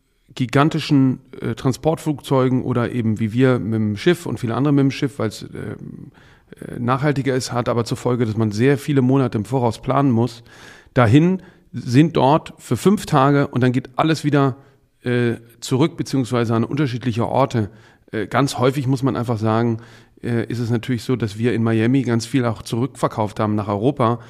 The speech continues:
weil wir mehr, ähm, äh, Kunden haben, ähm, die in Europa sind, als in den U S A. Äh, und das ist natürlich, ähm, umwelttechnisch eine Katastrophe. Und ich glaube auch, dass die Kritik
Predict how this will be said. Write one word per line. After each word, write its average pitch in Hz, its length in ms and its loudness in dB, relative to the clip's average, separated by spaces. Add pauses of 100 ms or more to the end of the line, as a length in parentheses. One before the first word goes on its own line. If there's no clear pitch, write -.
(240)
weil 117 260 0 (120)
wir 113 280 -2
mehr, 117 500 0
ähm, 107 520 -2 (520)
äh, 110 240 -2
Kunden 143 400 -2
haben, 117 480 0
ähm, 113 640 -2 (220)
die 120 80 -2
in 107 100 0
Europa 117 360 0
sind, 123 220 -2
als 113 220 -6
in 110 220 -2
den - 20 -4
U 104 120 -4
S 110 140 -4
A. 127 380 -2 (440)
Äh, 120 440 -4
und 123 180 -4
das 117 140 -4
ist 113 100 -8
natürlich, 123 500 -4
ähm, 120 440 -4
umwelttechnisch 135 640 -2
eine 123 100 -2
Katastrophe. 123 560 -4
Und 113 80 -6
ich 113 80 -8
glaube 117 240 0
auch, 113 140 -4
dass 120 180 -6
die 113 120 -4
Kritik - 580 -2